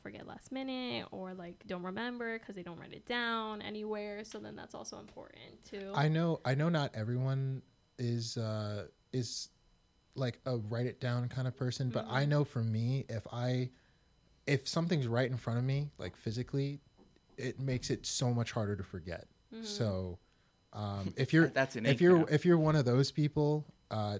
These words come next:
Speaker 2: I definitely recommend, like, I have a whiteboard in my room, so I,
Speaker 3: Mm.
Speaker 2: I
Speaker 1: Mm-hmm.
Speaker 2: usually like to
Speaker 1: Put it
Speaker 2: outline
Speaker 1: down.
Speaker 2: my week
Speaker 1: Mm-hmm.
Speaker 2: generally. Um, and I, I put Post-it notes on my desk a lot with, like, little to-do lists. Um,
Speaker 1: We so organized out here.
Speaker 2: Yeah,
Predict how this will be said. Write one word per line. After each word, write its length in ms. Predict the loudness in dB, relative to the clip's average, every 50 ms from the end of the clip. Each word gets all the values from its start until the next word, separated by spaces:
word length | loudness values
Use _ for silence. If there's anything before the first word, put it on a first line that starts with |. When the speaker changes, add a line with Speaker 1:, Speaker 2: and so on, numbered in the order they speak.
| -4
Speaker 2:
I 120 | -2 0 0
definitely 360 | 2 4 2 2 4 4 4
recommend, 640 | 4 4 2 2 0 0 2 2 0 0 -2 -4 -6 _ -8
like, 280 | -6 -6 -6 -6 -8 -10 -18 -20 _ -2 2
I 60 | 4
have 100 | 4 6
a 60 | 6
whiteboard 420 | 6 4 4 2 2 0 0 2
in 60 | 2 2
my 100 | 2 2
room, 340 | 2 2 2 0 0 -2 -6 _
so 160 | -10 -6 -4 -2
I, 180 | -2 -2 -2
Speaker 3:
Mm. 200 | -4 -4 -4 -2
Speaker 2:
I 120 | 2 2 2
Speaker 1:
Mm-hmm. 320 | 2 0 -4 -8 -12 -12 -10 -8
Speaker 2:
usually 360 | -4 -2 -2 0 0 0 2
like 180 | 2 0 0 -2
to 80 | -2
Speaker 1:
Put 80 | -4 -4
it 40 | -6 -10 _ _ _ _ -4
Speaker 2:
outline 340 | -2 0 0 0 2 2 2
Speaker 1:
down. 80 | 2
Speaker 2:
my 140 | 2 0 0
week 340 | 0 -2 -4 -4 -6 -8 -14 -20
Speaker 1:
Mm-hmm. 120 | -14 -8
Speaker 2:
generally. 480 | -6 -4 -2 -2 -2 -2 -2 -2 -4 -4 -8 -12 -20 -20 -20 -20 _ _ _ _
Um, 640 | -6 -4 -2 0 0 0 0 -2 -2 -2 -4 -4 -6 -6
and 140 | -4 -2 -2
I, 140 | 0 -2 -2 -4 -6 -4 -4
I 60 | -4
put 300 | -2 0 0 -2 -2 0
Post-it 360 | -2 -2 -2 -2 -2 -4 -4
notes 220 | -2 -2 -2 -2 -2
on 60 | -4
my 100 | -4 -2
desk 280 | -2 -4 -4 -4 -4 -6
a 40 |
lot 240 | -6 -4 -4 -6 -8
with, 160 | -8 -8 -8
like, 140 | -8 -8 -8 -10 -16 -20 -14 -8
little 180 | -6 -6 -6 -6
to-do 320 | -6 -8 -8 -6 -6 -6
lists. 440 | -6 -6 -6 -8 -8 -10 -10 -12 -12 -12 -10
Um, 460 | -8 -6 -6 -4 -4 -6 -6 -6 -8
Speaker 1:
We 60 | -8 -8
so 140 | -6 -6 -6
organized 680 | -6 -6 -8 -10 -10 -12 -12 -14 -16 -18 -18 -20 -18
out 140 | -18 -18 -18 -18
here. 100 | -20 -12 -6
Speaker 2:
Yeah, 400 | -2 0 0 2 2 2 0 -2